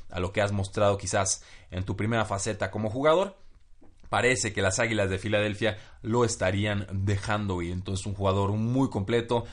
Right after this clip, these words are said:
bastante, eh, balanceado. Me gusta Jordan Hicks, veremos en dónde es que termina. Denzel Perryman era el linebacker interior número tres,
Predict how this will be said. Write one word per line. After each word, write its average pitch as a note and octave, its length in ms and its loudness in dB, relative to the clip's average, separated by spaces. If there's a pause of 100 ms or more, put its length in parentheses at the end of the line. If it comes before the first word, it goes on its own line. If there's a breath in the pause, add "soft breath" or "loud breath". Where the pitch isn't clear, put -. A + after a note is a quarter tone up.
(120 loud breath)
bastante, A2 840 -2
eh, F#2 60 0
balanceado. D3 600 2 (240 loud breath)
Me F#2+ 100 -2
gusta A#2+ 360 2
Jordan A2+ 300 4
Hicks, A#2+ 200 -2
veremos G#2 400 2
en G2 100 -2
dónde G#2 220 0
es F#2 100 0
que G2+ 80 -2
termina. A2+ 560 0 (340 loud breath)
Denzel F3 380 4
Perryman F3+ 380 4
era D#3+ 240 2
el B2+ 260 0
linebacker D3 640 0
interior B2 460 2
número C3 340 4
tres, D#3 340 0